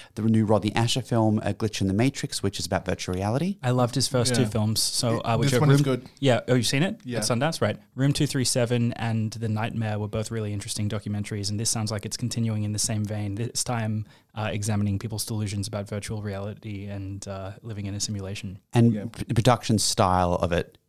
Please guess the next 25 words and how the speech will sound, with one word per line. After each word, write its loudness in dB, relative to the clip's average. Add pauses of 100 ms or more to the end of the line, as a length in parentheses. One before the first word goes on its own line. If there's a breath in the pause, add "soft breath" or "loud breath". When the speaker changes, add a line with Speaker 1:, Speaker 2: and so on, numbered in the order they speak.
(120)
Speaker 1:
looks 0
great 2
for -2
the 2
premise. 0
I 6
haven't 6
Speaker 2:
Mm. -2
Speaker 1:
seen 4
a 4
film 2
like 2
this. -2
I'm 4
very 2
curious. 0
Speaker 2:
Check 2
out 4
The 2
Nightmare. 0
That -4
film 0
is -2
about -4
people's, -4